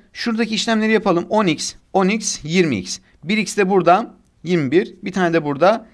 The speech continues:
yirmi iki x artı. On Y burada, bir Y de burada. On bir Y eşittir yüz doksan sekiz geldi. Bak, hepsi on birin katı. Her tarafı on bire böldüğümde iki x artı Y eşittir on sekiz gelecek. Tamam mı?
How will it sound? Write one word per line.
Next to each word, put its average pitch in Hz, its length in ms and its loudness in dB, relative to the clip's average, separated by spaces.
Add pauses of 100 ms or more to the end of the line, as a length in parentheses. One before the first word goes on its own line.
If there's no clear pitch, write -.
(140)
yirmi 196 420 -4
iki 214 680 -6
x 135 360 -10
artı. 104 640 -2 (300)
On 220 160 4
Y 220 240 2
burada, 165 240 2
bir 208 80 -2
Y 208 160 2
de 190 120 2
burada. 180 460 2 (140)
On 196 280 2
bir 160 120 0
Y 123 220 0
eşittir 123 520 -8
yüz 139 340 -6
doksan 196 540 0 (200)
sekiz 160 380 -4
geldi. 107 260 -4
Bak, 165 220 2 (240)
hepsi 220 540 -2 (140)
on 214 240 6
birin 165 220 2
katı. 160 500 -2 (140)
Her 220 260 0
tarafı 190 300 -2
on 208 240 2
bire 185 200 4
böldüğümde 139 720 0 (220)
iki 214 300 -8
x - 260 -6
artı 143 420 4
Y 151 320 2
eşittir 190 800 -2 (280)
on 247 180 6
sekiz 131 300 -6
gelecek. 90 500 -8 (160)
Tamam 202 200 0
mı? 117 100 -12